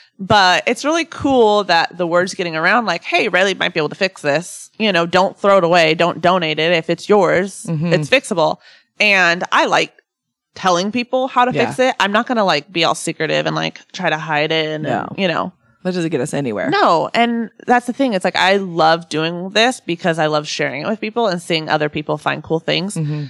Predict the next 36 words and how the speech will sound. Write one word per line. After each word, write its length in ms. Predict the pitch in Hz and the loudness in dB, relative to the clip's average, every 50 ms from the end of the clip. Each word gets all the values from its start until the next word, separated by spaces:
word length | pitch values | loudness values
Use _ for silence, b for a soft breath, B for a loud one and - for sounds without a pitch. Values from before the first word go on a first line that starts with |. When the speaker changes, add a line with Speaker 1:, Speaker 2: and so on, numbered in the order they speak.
| - - | -12 -10
Speaker 1:
So 380 | - - 208 202 196 185 180 | 2 4 6 6 8 8 6
I 140 | 170 165 196 | 6 6 6
wish 200 | 190 226 294 - | 6 4 4 4
I 60 | 302 | 2
had 120 | 254 202 160 147 | 2 0 0 -2
more 100 | 139 147 | -4 -4
time 380 | - 151 135 131 143 175 185 | -2 -2 -2 -2 -2 -4 -8
to, 520 | - - 151 147 127 127 127 143 - - _ _ | -8 -6 -6 -4 -4 -4 -4 -6 -8 -10 _ _
you 100 | - 147 | -10 -10
know, 220 | - - - - _ _ _ _ _ 180 - | -8 -8 -10 -14 _ _ _ _ _ -14 -4
do 140 | 196 190 170 | 0 2 2
other 140 | 156 156 151 | 2 2 0
people's 220 | 143 - 160 156 | -4 -8 -10 -6
projects, 420 | - 151 147 147 156 170 - - | -4 -4 -2 -2 -4 -6 -4 -2
maybe 180 | 196 196 190 190 | -2 0 2 2
eventually. 520 | 160 151 185 202 214 - 170 156 151 170 | 2 2 2 0 0 0 0 0 2 0
But 260 | 185 175 175 - - - | 2 2 2 2 2 2
for 100 | 202 190 | 0 2
now, 380 | 196 214 233 233 220 202 196 | 2 2 4 4 4 4 4
it's 200 | 185 180 - - | 2 0 -4 -2
really 220 | - 190 196 196 202 | 0 0 2 2 0
cool 300 | - - 185 165 170 165 | -2 -2 -2 0 0 0
just 180 | 170 165 - | -2 -6 -4
being 240 | - 160 160 156 151 | -2 -2 -2 -2 -4
able 220 | 156 147 151 156 | -6 -4 -4 -4
to, 140 | 156 - 180 | -6 -4 -4
like, 340 | 151 151 143 147 147 _ _ _ _ | 0 0 0 0 -2 _ _ _ _
help 320 | - - - 170 165 170 - - | -10 -2 0 0 0 0 0 -2
other 200 | 151 151 156 156 | -2 0 -2 -6
people 540 | - 202 196 190 - 226 233 240 240 233 _ - | -6 -8 -12 -6 -4 -2 -2 -2 -4 -6 _ -4
fix 280 | 185 147 - - - | -4 -4 -4 -6 -10
what 240 | 143 151 - - _ _ | -6 -6 -6 -6 _ _
they 100 | - - | -12 -10
wanna 220 | - - - - - | -10 -10 -12 -14 -10
fix. 400 | - 92 - - - - - - | -8 -8 -8 -8 -12 -20 -10 -4
Speaker 2:
Yeah. 220 | 160 156 151 143 | -2 -2 -2 -2